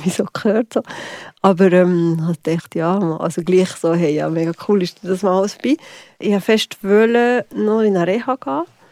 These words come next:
Und das war ein bisschen kompliziert gewesen, aber ich habe das nicht geschafft. Ich musste einfach recht müssen insistieren. Ich habe dann auch noch angefangen, so Iscador zu nehmen.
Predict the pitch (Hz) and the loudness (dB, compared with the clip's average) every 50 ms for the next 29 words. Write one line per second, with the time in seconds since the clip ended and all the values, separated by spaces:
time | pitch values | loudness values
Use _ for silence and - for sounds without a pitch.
0 | _ _ _ _ - 196 196 185 - 202 - 226 214 220 208 220 202 - 208 196 | _ _ _ _ 0 0 0 0 -2 -4 -4 0 0 0 0 0 0 0 0 -2
1 | 180 - - 285 294 - - 330 262 196 190 190 180 170 160 156 - - 175 160 | -2 -2 -2 -2 -2 0 2 2 2 2 2 0 0 0 -2 -4 -4 -2 -2 -2
2 | 151 160 - - - - - 311 330 - - - 196 190 185 180 175 190 - 170 | -2 -2 -4 -6 -4 -2 0 -2 -2 -4 -6 -4 -2 0 0 -2 -2 -4 -4 -4
3 | 170 - - - 202 180 - - 180 180 185 175 - - - - - 196 214 254 | -4 -4 -4 -4 -4 -4 -2 -2 -2 -2 -2 -4 -8 -14 -16 -10 -4 -2 0 2
4 | 269 311 302 - - 220 185 185 202 185 175 180 175 170 180 175 160 160 175 180 | 2 2 0 0 -2 -4 -2 0 0 0 2 2 2 0 0 0 -2 -4 -6 -8
5 | - - - 175 180 185 190 190 - - 180 175 175 170 - - 214 220 - - | -10 -8 -6 -4 -2 -2 -4 -4 -4 -2 0 0 0 0 -2 -2 -4 -4 -4 -4
6 | - 285 - 262 240 254 277 302 294 - - _ _ - - - 240 233 226 240 | -6 -4 0 0 2 2 2 0 0 -4 -10 _ _ -16 -8 -4 -2 0 0 0
7 | 269 302 | 0 -2